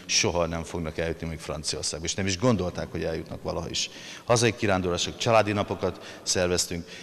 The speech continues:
és például az önállóság megerősödése is pozitívum. És akkor nézzük azért a negatívumokat is.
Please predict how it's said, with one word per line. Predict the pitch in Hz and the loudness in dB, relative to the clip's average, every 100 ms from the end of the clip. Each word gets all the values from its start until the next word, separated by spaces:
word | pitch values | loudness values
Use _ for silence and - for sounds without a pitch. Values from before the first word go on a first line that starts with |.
| - | -12
és | - | -8
például | - 123 - | 0 2 2
az | |
önállóság | 151 113 87 90 85 - 82 80 82 87 | 6 8 8 6 2 2 2 2 -4 -4
megerősödése | 85 82 87 87 - 82 82 - 82 | -2 -2 -2 -2 -2 -2 -2 -2 -2
is | 80 - - - - - - | -2 -4 -6 -18 -20 -20 -12
pozitívum. | - 85 80 - 95 120 160 185 - - - - - - - - - | 0 0 0 0 4 6 6 4 0 -10 -14 -14 -14 -16 -16 -16 -2
És | 110 | 0
akkor | 123 147 | 4 6
nézzük | 160 110 113 | 6 6 4
azért | 98 101 92 | 4 4 4
a | |
negatívumokat | 113 127 104 104 92 92 90 90 117 | 4 6 6 4 2 2 2 2 2
is. | 143 - - | 4 4 2